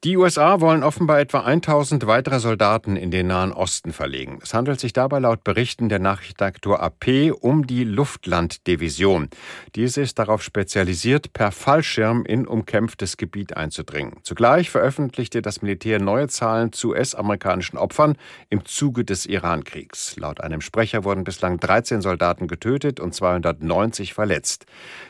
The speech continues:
Der Iran meldete indes einen weiteren U-S-israelischen Angriff auf das Gelände des Atomkraftwerks in Bushehr. Es sei aber kein Schaden entstanden.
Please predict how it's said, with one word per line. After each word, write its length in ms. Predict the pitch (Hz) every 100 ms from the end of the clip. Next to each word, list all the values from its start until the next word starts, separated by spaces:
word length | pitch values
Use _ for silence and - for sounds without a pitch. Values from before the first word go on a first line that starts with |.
| -
Der 80 | -
Iran 480 | 78 87 101 147 135
meldete 400 | 117 135 139 127
indes 360 | 110 120 120
einen 320 | - 104 98 90
weiteren 480 | 113 120 117 110
U-S-israelischen 1000 | - 107 117 117 - 107 104 90 92 -
Angriff 360 | - 95 92 92
auf 160 | 78 -
das 200 | 85 -
Gelände 400 | 85 90 95 87
des 180 | 82
Atomkraftwerks 1040 | - - - 107 104 90 87 - 82 - -
in 240 | 87 82
Bushehr. 520 | 90 90 - 113 71 - - - - - -
Es 140 | - -
sei 180 | 98
aber 240 | 87 98 101
kein 400 | - 113 98 107
Schaden 360 | - 95 82
entstanden. 580 | 60 - 65 60 - -